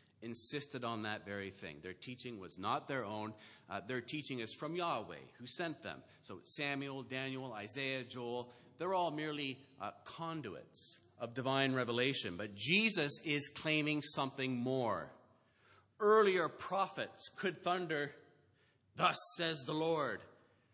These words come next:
But as we saw back in chapter five,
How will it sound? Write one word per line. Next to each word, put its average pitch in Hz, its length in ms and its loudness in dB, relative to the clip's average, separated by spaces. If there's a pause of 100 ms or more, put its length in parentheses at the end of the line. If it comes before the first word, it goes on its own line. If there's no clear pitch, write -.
(580)
But 143 100 0
as 147 120 0
we 151 100 0
saw 170 300 4
back 151 300 4
in 135 100 -2
chapter 135 460 -2
five, 139 760 0